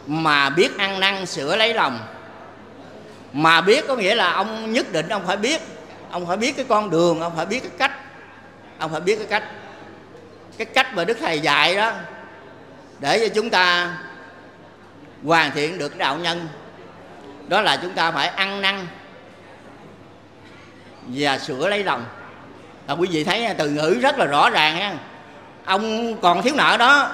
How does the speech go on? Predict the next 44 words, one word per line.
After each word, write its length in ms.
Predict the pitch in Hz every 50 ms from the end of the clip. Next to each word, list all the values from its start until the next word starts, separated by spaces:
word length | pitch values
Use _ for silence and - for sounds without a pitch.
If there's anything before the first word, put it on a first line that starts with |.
| - - - -
nhưng 320 | 185 190 202 220 226 226
mà 60 | 196
bây 140 | 170 185 196
giờ 200 | 196 185 180 185
ông 160 | 190 202 226
biết 200 | 214 226 285 320 - - - -
hai 140 | 214 220
chuyện. 260 | 214 214 156 165 185 220 - - - - - - - - - -
Ông 160 | - 175 185
biết 220 | 196 247 302 294 214
và 100 | 160 147
ông 100 | 143 160 156
phải 100 | 156 180
thực 200 | 160 156 147 -
hành 200 | 185 139 135 139
cho 80 | 160 160
được 180 | 147 143 139 160
hai 140 | 165 170 156
chuyện. 260 | 127 131 131 139 160 160 -
Chuyện 160 | 127 135 147
thứ 80 | 147 190
nhất 280 | 208 226 269 277 - -
là 80 | 143
ông 120 | 131 143 147
phải 120 | 147 165
ăn 180 | 170 165 156 151
năn, 200 | 151 147 143 131 - - - - - - - - - - - - - - - - - - - - - - - -
và 160 | 131 143 143
chuyện 240 | 143 - 151 151 165
thứ 120 | 208 214
hai 360 | 220 202 220 220 214 214 208 180
là 120 | 156 139
ông 120 | 139 160 156 -
phải 120 | 147 165
sửa 260 | 170 170 147 135 170
lấy 180 | 220 226 233 214
lòng. 180 | 175 135 123 110 110 - - - - - - - - - - - - - - - - - - - - - - - - - - - - - - - - - -
Phải 120 | 131 147
ăn 280 | - - 180 185 185 185
năn 260 | 185 190 196 190 180
và 100 | 143 131
sửa 200 | 117 131 131 156
lấy 140 | 185 196 196
lòng. 180 | 175 151 135